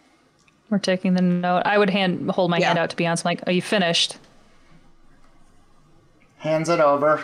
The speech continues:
Speaker 3: Chet. And
Speaker 1: Thank you.
Speaker 2: Yeah.
Speaker 3: good luck.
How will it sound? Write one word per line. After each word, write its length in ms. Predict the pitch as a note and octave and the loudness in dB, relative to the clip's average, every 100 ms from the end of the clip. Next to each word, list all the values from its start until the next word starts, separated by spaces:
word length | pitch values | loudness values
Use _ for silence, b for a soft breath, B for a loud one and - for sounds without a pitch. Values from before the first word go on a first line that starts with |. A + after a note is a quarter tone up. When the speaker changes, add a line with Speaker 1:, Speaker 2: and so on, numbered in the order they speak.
| C3+ | -8
Speaker 3:
Chet. 320 | - D3+ D3 - - B B B B - - - _ _ _ _ - - _ - _ _ - - B B - | 0 0 0 -4 -20 B B B B -20 -20 -20 _ _ _ _ -20 -20 _ -20 _ _ -20 -20 B B -2
And 240 | F3 F3 | 2 4
Speaker 1:
Thank 180 | E3+ E3 | 4 2
you. 100 | F#3 | 0
Speaker 2:
Yeah. 220 | E3+ D3+ D3+ - - _ _ _ _ _ _ - - - - - _ _ _ _ _ _ _ - | 0 -4 -8 -16 -20 _ _ _ _ _ _ -20 -20 -20 -20 -20 _ _ _ _ _ _ _ -6
Speaker 3:
good 140 | D3+ | -2
luck. 300 | D#3+ - - | -2 -2 -8